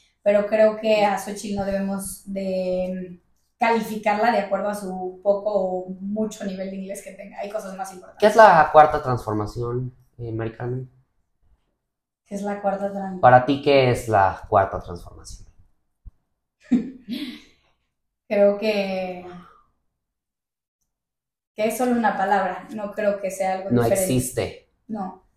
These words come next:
Speaker 1: no, creo que es un imaginario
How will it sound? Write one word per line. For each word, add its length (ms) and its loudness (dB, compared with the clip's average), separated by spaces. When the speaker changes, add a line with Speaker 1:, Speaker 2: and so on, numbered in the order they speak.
Speaker 1:
no, 380 -6
creo 240 0
que 260 2
es 240 -4
un 680 -2
imaginario 1300 2